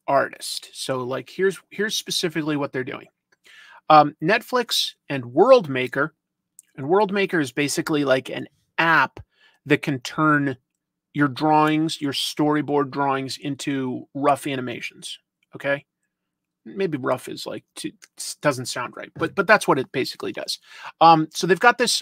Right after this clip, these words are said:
new contest that is now open for submissions through January eighth. Uh, entrants can submit storyboards for new ideas,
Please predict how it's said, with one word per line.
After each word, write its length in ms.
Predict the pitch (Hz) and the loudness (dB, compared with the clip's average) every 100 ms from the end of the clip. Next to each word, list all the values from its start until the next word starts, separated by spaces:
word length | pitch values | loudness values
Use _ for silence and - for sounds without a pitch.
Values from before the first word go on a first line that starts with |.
| - | -6
new 200 | 175 202 | -4 -4
contest 680 | 208 180 160 151 160 151 - | 0 2 2 2 2 0 -4
that 140 | 139 143 | -4 -2
is 140 | 127 | -2
now 280 | 151 175 202 165 | 0 0 2 4
open 340 | 160 156 165 | 4 4 -2
for 160 | - 170 | -2 -4
submissions 720 | - 160 139 123 135 123 - | -4 -2 -2 -4 -6 -8 -8
through 440 | 143 147 143 139 - _ _ _ | 0 2 2 0 -4 _ _ _
January 840 | - 139 135 131 131 131 131 127 _ _ _ - | -6 -4 -2 -2 -2 -2 -6 -10 _ _ _ -10
eighth. 400 | 110 - - _ _ _ _ _ - - - | -10 -12 -20 _ _ _ _ _ -20 -8 2
Uh, 220 | 139 131 - | 2 2 0
entrants 560 | 147 156 185 175 - - _ _ _ _ | -2 -2 -4 -4 -8 -12 _ _ _ _
can 160 | 165 | -2
submit 380 | 147 - 139 135 | -2 -4 -4 -4
storyboards 800 | - - 175 170 165 170 170 151 | -4 -4 0 2 2 2 0 -2
for 180 | - 139 | -6 -4
new 260 | 139 202 247 | -2 0 0
ideas, 600 | 233 156 143 135 131 | 0 -2 -2 -2 -4